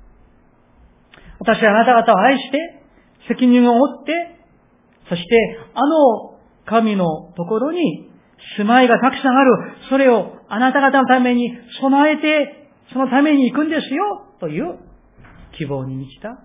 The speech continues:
約束を語ってくださいました。その後の、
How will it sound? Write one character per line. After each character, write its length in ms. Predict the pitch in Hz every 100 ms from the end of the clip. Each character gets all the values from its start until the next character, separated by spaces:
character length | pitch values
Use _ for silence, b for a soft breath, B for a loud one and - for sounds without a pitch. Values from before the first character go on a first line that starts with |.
| _ _
約 180 | 139 - -
束 120 | 127 -
を 60 | 233
語 60 | -
っ 320 | 127 120 -
て 80 | 190
く 100 | 180
だ 80 |
さ 120 | - 190
い 60 |
ま 140 | 196 -
し 80 |
た。 120 | _ _ _ _ _ _ _ - _ _ _ _ _ _ _ _ _ _ _ _ _ b b b _ -
そ 80 |
の 120 | 233 175
後 120 | - 151
の、 280 | 143 139